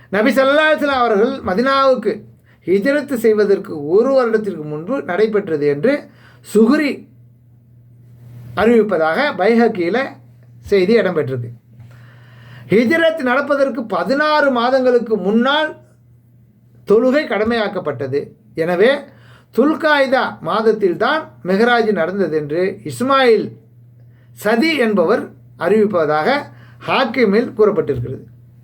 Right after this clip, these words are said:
உர்வா, சுஹ்ரி ஆகியோர் ரப்பியுல் அவ்வல் மாதம்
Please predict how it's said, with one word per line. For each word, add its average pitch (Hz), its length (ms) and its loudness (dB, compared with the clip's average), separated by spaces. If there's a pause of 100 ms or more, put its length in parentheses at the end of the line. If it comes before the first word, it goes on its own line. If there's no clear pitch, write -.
(840)
உர்வா, 294 400 4 (560)
சுஹ்ரி 277 480 0
ஆகியோர் 190 600 0 (160)
ரப்பியுல் 214 640 0 (120)
அவ்வல் 262 400 0
மாதம் 196 440 0